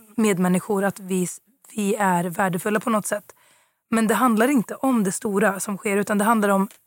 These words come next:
allt det lilla du gör i din vardag. Så, eh, jag skulle ge, vilja ge ett tips om att, så här, börja göra saker, alltså, skapa en rutin i din dag där du fyller i de sakerna du vill att dina dagar ska vara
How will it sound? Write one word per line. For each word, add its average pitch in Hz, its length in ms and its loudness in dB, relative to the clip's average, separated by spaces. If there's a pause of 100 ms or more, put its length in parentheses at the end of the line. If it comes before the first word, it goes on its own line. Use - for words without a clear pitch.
(200)
allt 285 240 -2
det 214 80 -2
lilla 208 300 2
du 185 140 2
gör 185 280 2
i 220 60 -2
din 185 180 0
vardag. 190 380 2 (880)
Så, 214 360 0
eh, 196 240 4 (800)
jag 233 140 0
skulle 247 260 0
ge, 220 240 4 (240)
vilja 214 160 0
ge 196 100 4
ett 190 120 -2
tips - 300 -6
om 226 160 0
att, 196 140 -2
så 208 100 -4
här, 190 180 0 (1000)
börja 277 220 2
göra 233 380 2
saker, 214 680 -2 (500)
alltså, 233 260 0 (180)
skapa - 380 -2
en 226 140 2
rutin 196 500 -2 (260)
i 233 100 -2
din 196 140 4
dag 190 360 2 (840)
där 226 160 0
du 226 200 4
fyller 226 300 2
i 247 360 4 (480)
de 233 260 0
sakerna 220 360 0
du 190 120 2
vill 220 180 4
att 180 100 2
dina 190 180 0
dagar 196 280 2
ska - 180 -4
vara 185 500 2